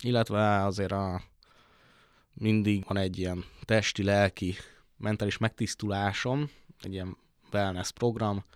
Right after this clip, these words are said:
az hétfő esténként engedek egy kát forró vizet, begyertyázom a fürdőszobát,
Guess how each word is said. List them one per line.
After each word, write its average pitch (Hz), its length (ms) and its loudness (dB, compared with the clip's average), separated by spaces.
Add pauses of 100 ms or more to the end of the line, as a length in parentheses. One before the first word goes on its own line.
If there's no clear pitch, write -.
(400)
az - 160 -14
hétfő 98 400 -2
esténként 90 800 -6 (340)
engedek 98 360 -2
egy 90 100 -4
kát - 240 -6
forró 139 360 2
vizet, 104 500 -2 (960)
begyertyázom 117 880 4
a 104 80 6
fürdőszobát, 104 880 -2